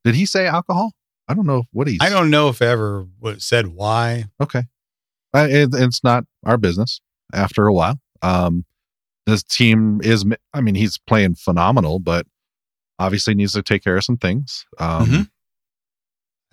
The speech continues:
Speaker 1: some, you know,
Speaker 2: I,
Speaker 1: the team, the team
Speaker 2: I
Speaker 1: has
Speaker 2: think,
Speaker 1: looked
Speaker 2: I think
Speaker 1: good
Speaker 2: the fans
Speaker 1: without
Speaker 2: would
Speaker 1: him.
Speaker 2: agree. I think the fans
Speaker 1: Yeah.
Speaker 2: would agree. They're take care of some things.
Speaker 1: Yeah.
Speaker 2: Thank you very much.
Speaker 1: Um, I think Sam Girard has looked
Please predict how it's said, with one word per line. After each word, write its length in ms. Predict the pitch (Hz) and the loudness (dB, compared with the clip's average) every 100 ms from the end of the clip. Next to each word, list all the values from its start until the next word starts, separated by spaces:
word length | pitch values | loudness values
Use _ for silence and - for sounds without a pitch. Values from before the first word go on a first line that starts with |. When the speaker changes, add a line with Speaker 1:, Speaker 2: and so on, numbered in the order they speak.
| 98 | -2
Speaker 1:
some, 240 | 131 123 | 0 2
you 80 | 120 | 2
know, 100 | 135 | 2
Speaker 2:
I, 20 | |
Speaker 1:
the 80 | 104 | 2
team, 400 | - 123 117 113 - | 0 2 2 -2 -4
the 80 | |
team 180 | 107 190 | 0 4
Speaker 2:
I 40 | 170 | 4
Speaker 1:
has 60 | |
Speaker 2:
think, 80 | 139 | 4
Speaker 1:
looked 120 | 131 | 4
Speaker 2:
I 20 | 127 | 4
think 180 | 135 | 4
Speaker 1:
good 80 | 131 | 4
Speaker 2:
the 60 | 113 | 4
fans 40 | |
Speaker 1:
without 180 | 131 151 147 | 4 4 4
Speaker 2:
would 120 | 107 | 4
Speaker 1:
him. 80 | 117 | 2
Speaker 2:
agree. 320 | 120 92 85 _ _ _ | 0 -6 -12 _ _ _
I 40 | 107 | -12
think 120 | 113 | -10
the 60 | 101 | -2
fans 320 | 123 120 113 | 2 2 2
Speaker 1:
Yeah. 60 | |
Speaker 2:
would 40 | 113 | -2
agree. 320 | 113 113 92 | -2 -2 -2
They're 200 | 92 98 107 - | -4 -6 -6 -4
take 200 | 113 131 | -4 -4
care 200 | 120 107 | -4 -4
of 80 | |
some 140 | - 92 | -6 -14
things. 240 | 92 85 _ | -20 -20 _
Speaker 1:
Yeah. 80 | 127 | 0
Speaker 2:
Thank 160 | 165 110 | 0 -4
you 80 | 117 | -4
very 200 | 110 135 | -4 -4
much. 380 | 104 - - _ _ - | -8 -14 -18 _ _ -4
Speaker 1:
Um, 580 | 98 90 87 85 85 - _ _ | -2 0 -2 -4 -6 -10 _ _
I 80 | 101 | -6
think 320 | - 110 101 - _ _ _ _ _ _ | 2 2 2 -2 _ _ _ _ _ _
Sam 300 | - 120 120 | 0 4 4
Girard 420 | 107 92 92 104 104 | 2 2 2 2 0
has 180 | 87 | -2
looked 360 | 85 85 - | -4 -6 -10